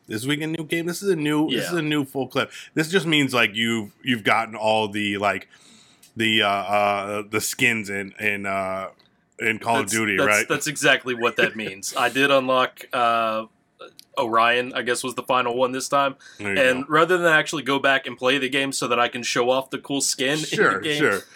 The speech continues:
Speaker 2: I'm
Speaker 1: Yeah.
Speaker 2: just kinda taking a break for now. Uh,
Speaker 1: That's
Speaker 2: I'll
Speaker 1: a-,
Speaker 2: go back to
Speaker 1: that's
Speaker 2: that
Speaker 1: good.
Speaker 2: later, though.
Speaker 1: All right, so tell me what you played.
Speaker 2: So this was, uh, Cave Story. I guess Cave Story Plus is this edition of it.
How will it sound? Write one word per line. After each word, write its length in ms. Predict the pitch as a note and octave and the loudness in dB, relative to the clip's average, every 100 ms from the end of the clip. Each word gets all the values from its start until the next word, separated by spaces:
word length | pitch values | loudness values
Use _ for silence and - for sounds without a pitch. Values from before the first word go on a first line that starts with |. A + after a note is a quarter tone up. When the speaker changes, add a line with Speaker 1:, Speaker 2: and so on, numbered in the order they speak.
| - - | -20 -4
Speaker 2:
I'm 120 | B2+ C#3 | 0 2
Speaker 1:
Yeah. 60 | |
Speaker 2:
just 180 | F#3 - | 2 2
kinda 240 | F#3 D3+ | 0 0
taking 400 | C#3+ F3 C3+ C3+ | 0 0 0 0
a 60 | A2+ | -6
break 340 | A2 A2 G2 | -4 -4 -4
for 160 | - A2 | -4 -4
now. 360 | G2+ G2 F#2+ - | -2 -4 -4 -6
Uh, 80 | C3+ A#2 | 0 2
Speaker 1:
That's 60 | C3+ | 6
Speaker 2:
I'll 80 | G3 | 4
Speaker 1:
a-, 40 | |
Speaker 2:
go 140 | F#3+ F3+ | 6 4
back 240 | C3 C3 | 6 4
to 80 | C3 | 2
Speaker 1:
that's 140 | A#2 | -2
Speaker 2:
that 60 | A2 | 0
Speaker 1:
good. 40 | |
Speaker 2:
later, 220 | G#2 G2 G2 | -4 -6 -8
though. 240 | G2 G2 _ _ - | -8 -10 _ _ -4
Speaker 1:
All 100 | B2+ | 2
right, 220 | B2 G2 | 2 0
so 80 | - | -4
tell 180 | - E3+ | -2 0
me 120 | F3+ | 0
what 120 | F3+ F#3 | 0 0
you 60 | |
played. 420 | F#3 F#3 F3+ F3 - _ _ - _ - | -2 -2 -2 -4 -10 _ _ -20 _ -6
Speaker 2:
So 160 | - | -2
this 200 | C#3+ F3+ | 2 2
was, 180 | F#3 D#3 | 2 2
uh, 220 | D#3+ C#3+ | 4 2
Cave 340 | B2 D3 C3 A2+ | 2 -2 -2 -2
Story. 560 | - A2+ G2 F#2+ F#2 G2 | -4 -2 -4 -6 -8 -6
I 100 | A#2+ | -2
guess 220 | D3 - | 0 -2
Cave 300 | - D3 D3 | -4 -4 -2
Story 320 | - C#3+ C3+ | -2 0 0
Plus 380 | B2+ - A#2+ C3+ | -2 0 0 0
is 140 | C3 | -4
this 160 | B2 C3+ | -4 -4
edition 360 | C#3 C3+ - C3 | -2 -4 -2 -2
of 140 | B2+ | -2
it. 160 | B2+ | -4